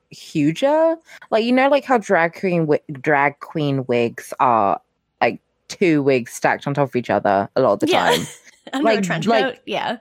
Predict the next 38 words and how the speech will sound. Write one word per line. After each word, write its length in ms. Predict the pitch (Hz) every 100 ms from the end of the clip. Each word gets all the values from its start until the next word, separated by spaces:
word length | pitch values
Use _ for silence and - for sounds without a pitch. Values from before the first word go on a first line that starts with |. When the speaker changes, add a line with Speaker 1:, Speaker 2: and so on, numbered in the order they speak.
| -
Speaker 1:
exactly. 720 | 220 196 226 196 156 - 160
It's 100 | 180
like, 180 | 214 185
that's 340 | 214 220 -
what 180 | 220 143
I 60 | 175
would 220 | 170 156
want 340 | 165 151 151 156
my 220 | 175 160
ideal 460 | 180 175 165 151 165
hair 340 | - 135 127 -
to 140 | 143 -
look 220 | 151 -
like. 340 | 131 123 117 -
So 180 | - 151
I 80 | 139
think 340 | - 160 135 110
that's 240 | 139 -
what 240 | 143 131 _ _ _ _ 160
my 220 | 160 147
wig 360 | 143 131 175 -
would 140 | 294
look 280 | 294 311 302
like. 360 | 320 302 294 277
Like, 220 | 220 190
if 100 | 214
I 260 | - 190 208
was 200 | 208 202
gonna 240 | 202 196
do, 160 | 185 180
like, 200 | 170 170
a 60 | 180
Raquel 500 | 160 156 - 147 143
Welch, 440 | 139 131 123 - 151
like, 180 | 143
celebrity 680 | - - 147 143 156 - 151
wig 280 | 127 120 - -
line, 580 | 117 110 104 95 -